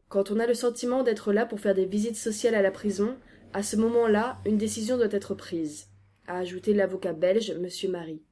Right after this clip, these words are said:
Selon monsieur Berton, Abdeslam a écrit au juge d'instruction pour l'informer qu'il ne veut plus être représenté. Lors de sa première audition en France,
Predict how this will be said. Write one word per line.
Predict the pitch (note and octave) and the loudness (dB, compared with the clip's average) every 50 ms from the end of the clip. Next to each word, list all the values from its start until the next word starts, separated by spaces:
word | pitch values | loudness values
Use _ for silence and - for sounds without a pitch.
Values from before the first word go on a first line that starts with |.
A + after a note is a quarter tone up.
| _ | _
Selon | - - - G#3 G3 F#3+ F3 | -10 -2 2 2 2 2 0
monsieur | F#3 F#3 - - G3 | -4 -4 0 2 2
Berton, | F#3+ F#3+ G3 G3+ G3+ - - C4 C#4 C4+ - - - _ _ _ - | 4 4 2 2 2 -4 -4 -4 -4 -4 -6 -14 -20 _ _ _ -4
Abdeslam | - F#3+ F#3 F#3+ G3+ G3 - - G#3+ G3 G3 F#3+ F#3 F#3+ - | -4 -2 2 2 2 2 2 0 2 2 4 2 2 0 0
a | F#3 F#3+ G3 | 2 4 4
écrit | G3 - - - B3 B3 | 2 2 -4 -4 0 4
au | A3 G3+ | 4 6
juge | G#3 G3+ A3 B3+ B3+ - - | 6 4 2 0 -2 2 2
d'instruction | C4 C#4 C4+ - - - - - - C4+ C#4+ C4 | 2 2 2 -2 -14 -12 -10 -6 -4 -4 -4 -4
pour | - A#3 A3 | -2 0 0
l'informer | G3 G3 G3 - G3 G3 G3+ G3+ G3+ | 0 0 0 2 2 4 4 4 2
qu'il | - - G3 F#3+ | 2 -2 -2 0
ne | F#3+ F3+ | 0 -2
veut | F3+ F3+ | -2 -6
plus | F3+ - - B3+ C4 B3+ | -8 -6 -6 -2 0 0
être | A3+ G#3 - G#3 | 0 0 0 -4
représenté. | F#3+ F#3 F3+ - - G3 F3+ F3 E3+ E3 - F3 F3 G3+ A#3 - _ _ _ _ _ - - | -4 -4 -6 -6 -6 -6 -6 -6 -6 -8 -6 -6 -6 -6 -8 -10 _ _ _ _ _ -6 -4
Lors | F#3+ F3+ F#3 | -4 -2 -2
de | F3+ F#3+ | -2 -2
sa | F#3+ - F#3+ | 0 0 -2
première | F#3+ - - G#3+ G#3+ G#3+ G#3 G3+ G#3 | -2 0 2 4 4 4 4 2 2
audition | A#3 A3+ G#3 A3 G#3+ G#3 - C4+ C4+ | 0 0 0 -2 -4 -4 -2 0 0
en | B3 A3+ | 0 -2
France, | - - - B3 C#4 D4+ D4 D4 - | -4 -4 -2 0 0 0 0 -2 -8